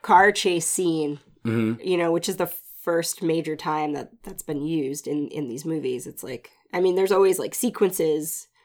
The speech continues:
Speaker 2: Car chases?
Speaker 1: Yeah, but, like, this is, like, the biggest, I would say.
Speaker 2: Yeah, definitely, because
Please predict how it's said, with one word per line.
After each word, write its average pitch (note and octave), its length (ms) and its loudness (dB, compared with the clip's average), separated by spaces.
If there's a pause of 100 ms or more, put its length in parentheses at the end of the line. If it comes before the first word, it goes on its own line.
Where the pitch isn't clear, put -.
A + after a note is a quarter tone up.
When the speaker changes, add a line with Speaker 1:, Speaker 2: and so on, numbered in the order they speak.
(140)
Speaker 2:
Car C3+ 160 2
chases? G#3+ 480 0 (100)
Speaker 1:
Yeah, E4+ 480 8
but, G#3+ 220 4
like, G3+ 220 4
this - 120 4
is, G#3 120 2
like, D#3+ 200 -2
the F3 120 0
biggest, E3 600 0 (220)
I F3 120 2
would D#3+ 140 -2
say. D#3+ 360 0 (340)
Speaker 2:
Yeah, D#3+ 360 6
definitely, B2+ 400 4
because A2+ 420 0